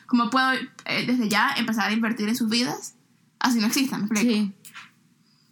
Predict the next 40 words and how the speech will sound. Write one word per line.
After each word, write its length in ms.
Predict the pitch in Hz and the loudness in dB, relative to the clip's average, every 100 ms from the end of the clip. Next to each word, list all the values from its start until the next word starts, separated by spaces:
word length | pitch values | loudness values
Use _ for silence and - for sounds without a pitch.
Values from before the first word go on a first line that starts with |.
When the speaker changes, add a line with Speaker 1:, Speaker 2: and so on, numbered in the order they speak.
| - | -4
Speaker 2:
Sí, 180 | 208 | -2
Speaker 1:
Sí, 140 | 202 240 | 2 2
creo 180 | 220 185 | 2 2
que 80 | |
es 80 | 190 | 2
un 60 | 240 | 2
Speaker 2:
totalmente. 260 | 214 214 247 | 2 0 -2
Speaker 1:
par-, 120 | - | -2
y 140 | 294 330 | 0 0
también 280 | 269 240 240 | 0 0 2
quiero 260 | 269 277 | 0 0
como 300 | 269 254 220 | 2 2 2
que 140 | 214 214 | 0 0
apren-, 200 | 214 - | -2 -2
ay, 140 | 220 | -2
como 220 | 214 202 | -2 -4
que 340 | 208 175 143 - _ _ _ _ - | -2 -4 -6 -10 _ _ _ _ -2
explorar 300 | 240 214 220 | 0 2 2
un 40 | |
poco 140 | 233 233 | 0 0
más 100 | 233 | 0
mis 120 | 233 | 0
talentos. 440 | 190 190 - - | -2 -4 -6 -12
O 40 | - | -16
sea, 160 | - | -2
como 160 | 220 233 | 2 4
Speaker 2:
Ujú. 80 | 214 | 2
Speaker 1:
quiero, 460 | 208 214 220 220 - | 2 2 2 -2 -2
quiero 520 | 214 196 214 170 - _ _ _ _ _ _ | 0 2 2 0 -4 _ _ _ _ _ _
hacer 320 | - 240 214 208 | -2 0 2 2
más 680 | 214 214 214 214 208 214 | 2 4 4 2 2 0
videography, 640 | 220 202 202 202 208 214 208 | 0 0 0 0 0 0 -2
quiero 180 | 185 | -2
hacer 200 | 208 202 | -2 -2
más 180 | 208 202 | -2 -2
como 220 | 202 190 | -2 -4
que 100 | - | -4
graphic 340 | - 202 220 214 | -2 -2 0 -2
design, 380 | 208 214 208 208 | -2 0 -2 0
quiero, 180 | 202 | -2